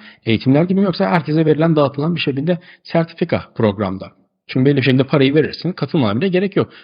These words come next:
Sertifika yok, E-Devlet üzerinden onaylı, bilmem ne üniversitesi onaylı eğitim veriyoruz. Bu eğitimin geçerliği ne? Anlatabildim mi? Çünkü dediğim gibi belli bazı eğitimleri sadece belli bazı uzman grupları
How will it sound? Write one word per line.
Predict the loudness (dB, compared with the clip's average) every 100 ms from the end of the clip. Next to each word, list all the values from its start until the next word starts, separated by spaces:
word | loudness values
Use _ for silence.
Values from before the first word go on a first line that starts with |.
| -2
Sertifika | 0 0 -4 -2
yok, | 0 2
E-Devlet | 2 2 2 0
üzerinden | -2 -2 0 0
onaylı, | 0 0 0 -2 -4 -14 -20 _
bilmem | -2 0 2
ne | 0
üniversitesi | 0 -2 -4 -4
onaylı | -2 0 -2
eğitim | -4 -2 -2 0 -2 0
veriyoruz. | 2 2 -2 -6 -20 -16
Bu | -12 -4
eğitimin | -4 -2 -2 -2
geçerliği | -2 0 0 0 0
ne? | 0 -4 -18 _ _ _ _
Anlatabildim | -8 -4 -2
mi? | -2
Çünkü | -2 -2 -6 -6
dediğim | -2 2
gibi | 2 2
belli | 0 2
bazı | 2 2 0
eğitimleri | -2 -4 -4 -2 -4
sadece | -4 -2 0
belli | 0 2 2
bazı | 2 2
uzman | -2 -2 0 0
grupları | 0 -2 -2 -2